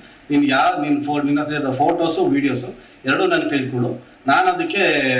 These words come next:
ಜಡ್ಜ್ ಮುಂದೆ ಸಬ್ಮಿಟ್ ಮಾಡ್ತೀನಿ. ನಾನು ಯಾರಿಗೆ ಅದು ತೋರ್ಸೋದಾಗ್ಲಿ ಇನ್ನೊಂದ್ರಲ್ಲಿ ಏನೂ ಮಾಡಲ್ಲ. ಜಡ್ಜ್ ಮುಂದೆ ಕೊಟ್ರೆ ನಿನ್ಗೆ, ಆ, ಸ್ಟೇ ವೇಕೇಟ್ ಮಾಡೋದಕ್ಕೆ ನಿನ್ಗೆ ಏನು ಕಾನೂನು ರೀತಿ ದುಡುಕಾಗ್ದಾರಂಗೆ ನಾನು ನೋಡ್ಕೊಳ್ತೀನಿ" ಅಂತೇಳಿ ಇದೇ ಬಿ ಜೆ ಪಿ ಅಭ್ಯರ್ಥಿ ಜವರಾಜೇಗೌಡ ಅವರು ಹೇಳಿರ್ತಾರೆ ನನಗೆ.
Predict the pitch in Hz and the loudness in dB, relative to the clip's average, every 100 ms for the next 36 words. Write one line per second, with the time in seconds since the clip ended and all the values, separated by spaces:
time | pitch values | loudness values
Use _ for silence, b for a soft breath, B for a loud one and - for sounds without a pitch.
0 | 123 117 113 110 113 120 147 370 359 320 | 0 0 0 0 -2 -2 -4 0 0 0
1 | - 302 - 135 123 139 131 143 170 160 | 0 -2 0 0 0 0 2 2 2 -2
2 | 151 143 135 143 147 139 135 135 127 127 | -6 -4 -4 -2 0 0 0 0 0 0
3 | 120 131 127 107 104 - - - - B | 2 2 0 0 0 2 0 -4 -10 B
4 | B B - 131 170 190 185 175 160 196 | B B -4 -2 0 0 0 -2 -2 0
5 | 214 170 170 185 143 135 131 131 127 175 | 2 2 2 0 0 0 0 -2 -2 0
6 | 175 160 156 151 139 127 127 143 165 139 | 0 0 -2 0 0 0 -2 0 0 0
7 | 127 156 160 139 143 143 143 127 127 147 | 0 0 0 0 0 -4 -6 -4 -2 -2
8 | 131 131 127 175 139 131 131 131 135 127 | -2 -2 0 0 0 -2 -4 -4 -4 -4
9 | 123 - - - - 131 170 185 160 160 | -4 -8 -12 -18 -6 0 0 0 0 0
10 | 160 156 139 143 147 131 135 135 127 127 | 0 -2 -2 -4 -2 -2 0 -2 -2 0
11 | 123 117 135 135 123 127 120 101 - | 0 0 0 -2 -4 -6 -6 -8 -12